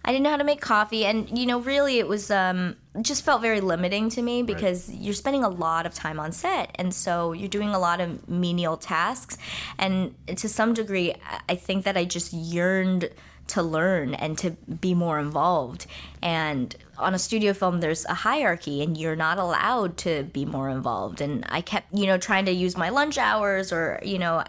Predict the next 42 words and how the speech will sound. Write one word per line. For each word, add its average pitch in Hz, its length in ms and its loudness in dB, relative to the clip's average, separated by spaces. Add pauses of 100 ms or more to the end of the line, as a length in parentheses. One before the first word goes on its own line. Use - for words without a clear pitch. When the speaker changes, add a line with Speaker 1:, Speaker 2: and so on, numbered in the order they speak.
Speaker 1:
after 220 320 2
work 196 340 0
to 185 260 0 (360)
just, - 240 -2 (140)
how - 120 0
do 247 80 2
I 240 100 6
learn? 196 480 0
Can 196 160 -6
I 180 100 2
just 185 200 -6
be 196 100 -2
a 190 40 0
fly 196 300 0
on 208 100 0
the 190 60 0
wall 160 200 0
here 240 380 -2
or 185 80 2
there? 202 340 2
And 170 140 -2
Speaker 2:
Mm-hmm. 92 120 -6 (420)
Speaker 1:
I 180 120 4
wasn't 202 320 0
allowed 180 380 2
to. 165 260 0
And 156 180 0
I, 165 140 -2 (120)
it 175 140 -4
just 202 220 -2
started 214 320 2
to 214 80 -2
feel 190 240 2
like 175 280 2
every 180 440 2
step - 500 -2 (100)
I 151 220 0 (160)
took - 500 -2 (280)
was 175 200 2
a 180 80 2
wrong 151 240 2
step, 190 480 0